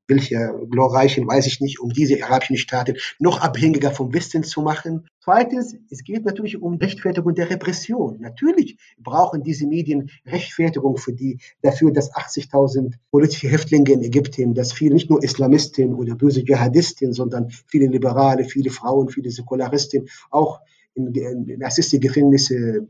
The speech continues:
dahin vegetieren oder auf den Tod warten. Dafür braucht man auch eine Legitimations-,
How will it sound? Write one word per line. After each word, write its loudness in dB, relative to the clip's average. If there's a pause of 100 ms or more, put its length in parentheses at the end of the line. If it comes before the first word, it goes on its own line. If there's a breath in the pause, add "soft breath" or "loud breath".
dahin 0
vegetieren 0
oder -4
auf -8
den -2
Tod 2
warten. -8 (160)
Dafür -2
braucht 0
man -4
auch -6
eine 0
Legitimations-, 0